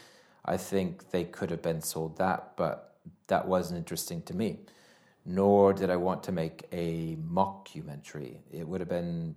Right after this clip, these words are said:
too easy, and I think a disservice, really, in the end. I have a lot of friends in the industry, and I just wouldn't do that. So the truth of the matter is that I never knew entirely what I was making,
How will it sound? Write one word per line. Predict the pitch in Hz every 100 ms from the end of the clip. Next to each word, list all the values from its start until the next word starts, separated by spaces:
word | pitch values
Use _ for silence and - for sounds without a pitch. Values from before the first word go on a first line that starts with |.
| -
too | - 113 107
easy, | 107 92 95 95 95 92 90 - - _ _
and | 82 82 82
I | 85
think | 95 -
a |
disservice, | 80 85 - 101 82 76 -
really, | 69 73 92 -
in | -
the | 85
end. | 92 - - - - - _ -
I | 87
have | 95
a |
lot | 90 90
of | 87
friends | - 101 101 98 - - -
in | 98 92
the | 95
industry, | 95 95 - 98 95 95 90 85
and | 82 82
I | 76
just | 78 -
wouldn't | 73 76
do | 78
that. | 58 - _ _ _ _ - _ _ _ _ -
So | - 98 101 98 95 95
the |
truth | 95 143 139
of |
the | 110
matter | 98 92 98
is | 92 92
that | 95 78 - - - - _ _ 95
I | 98
never | 98 104 110 107 107
knew | 101 101 98
entirely | 95 92 107 92 85
what | 82 82
I | 80
was | 80 -
making, | 87 87 - 57